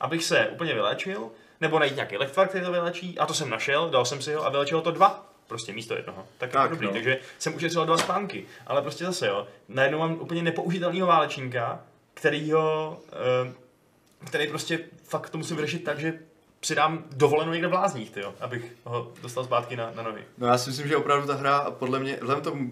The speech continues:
Speaker 2: v těch, v těch popiscích je napsané, že jako všechno tady té léčení může člověk někde v tom svém, eh, hlavním městě dělat, tak já si myslím, že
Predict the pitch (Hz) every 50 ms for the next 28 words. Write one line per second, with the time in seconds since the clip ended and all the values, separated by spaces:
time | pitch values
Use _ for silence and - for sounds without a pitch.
0 | - - - 127 123 120 120 - 147 147 - - 123 127 143 139 - - 135 127
1 | 131 123 - - - 156 139 120 107 - 120 110 110 - 123 117 117 110 - -
2 | 120 120 120 117 113 113 113 117 110 110 110 107 - 127 117 113 113 113 117 117
3 | 120 117 - - - 110 107 104 - 110 101 101 107 104 - 110 104 101 - -
4 | 113 110 104 104 104 101 - - - - - 104 104 101 101 98 95 95 95 95
5 | 107 104 104 110 107 104 101 98 95 - - 98 95 95 98 101 101 - - 107
6 | 101 101 - - - - 117 110 123 120 120